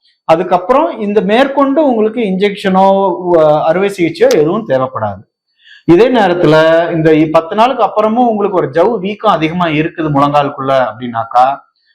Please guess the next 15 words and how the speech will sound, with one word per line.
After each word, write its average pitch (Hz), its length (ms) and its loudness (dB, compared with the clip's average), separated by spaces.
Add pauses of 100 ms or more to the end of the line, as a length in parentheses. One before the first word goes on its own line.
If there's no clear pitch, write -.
உள்ள 247 260 4
இருக்கக்கூடிய 220 440 -2
அந்த 160 180 -2
புண்ணை 269 380 2
ஆத்துறதுக்கு 151 1040 -2 (300)
டாக்டர்கள் 151 680 -2 (320)
பி 233 160 4
ஆர் 254 240 2
பி 226 240 -6
இன்ஜெக்ஷன் 175 420 -2
அப்படின்னு 151 280 -2
சொல்லக்கூடிய 156 480 0
ஒரு 147 140 0
இன்ஜெக்ஷன் 139 380 -8
போடுவாங்க. 107 300 -6